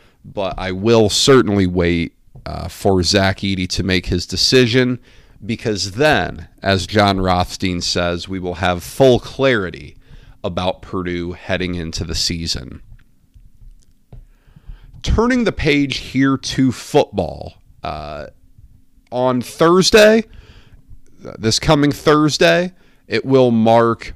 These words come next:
one hundred days until kickoff of Purdue versus Fresno State. To get the new era of Purdue football underway, Ryan Walters' first game inside Ross-Ade Stadium. And it's really gonna look like a new era, too,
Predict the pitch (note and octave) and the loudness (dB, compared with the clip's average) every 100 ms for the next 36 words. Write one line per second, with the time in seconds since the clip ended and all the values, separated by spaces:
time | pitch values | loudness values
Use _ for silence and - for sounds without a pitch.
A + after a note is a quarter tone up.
0 | - G#2 A2+ C#3 F#3+ - G3+ F#3+ F#3 C#3+ | -10 -6 0 0 0 -2 -2 0 -2 2
1 | B2 G2 D#2 D#2+ - - G2 - G#2 F#2 | 4 4 0 -6 -6 -4 -4 0 0 0
2 | - C3+ A#2+ B2 B2+ C3+ - - G2 F2+ | 0 -2 2 2 2 2 -4 -8 -6 -6
3 | - G#2 F#2+ G2+ F#2 G2 - F#2 - G#2+ | -2 0 0 -2 -2 -4 -4 -8 -2 2
4 | G2+ G#2+ G2 F2+ - C3 B2+ - - - | 2 2 0 0 0 2 2 -2 -10 -20
5 | - - - - A#2 E3 D3 D3 C3+ C#3+ | -20 -20 -8 -6 0 0 2 0 2 2
6 | F3+ - C3 C3 G#2 E2 - F#2+ - - | 2 0 0 0 0 -4 -4 -8 -4 0
7 | G#2 G2+ - A2+ G2+ G#2 G#2 G#2 G#2 F#2+ | 0 0 0 -2 2 4 4 0 -2 -2
8 | F#2 G#2 G#2+ A2 A2 _ _ - - G2 | 0 2 4 2 -2 _ _ -20 -8 -4
9 | F#2+ F#2+ F2 F2+ G2 - F#2+ F#2+ - - | -2 -2 0 0 0 0 -2 -2 -6 -6
10 | C#3 C#3+ - G#2 G#2 G#2 G#2 G#2+ - G#2 | -4 -4 -8 -8 -6 -4 -6 -8 -8 -6
11 | G2+ - F#2+ F2+ F#2 F#2 F#2+ G2 F#2 F2 | -4 0 2 2 0 0 0 -2 -2 -2
12 | - A2 A2 A#2+ B2 B2 B2+ _ - - | -2 0 0 0 0 -2 -6 _ -20 -20
13 | _ _ - _ _ - C3+ C#3 C#3+ C#3 | _ _ -20 _ _ -10 -6 0 0 0
14 | C3 C#3+ F3 F3+ D#3+ D#3+ C3+ E3 - G2 | 0 4 6 6 4 2 2 0 0 -2
15 | F#2 F2+ F2+ E2+ D#2+ D2+ D#2 D#2+ - B2 | -2 -6 -4 -6 -8 -10 -12 -10 -6 -4
16 | G#2+ - | -4 -8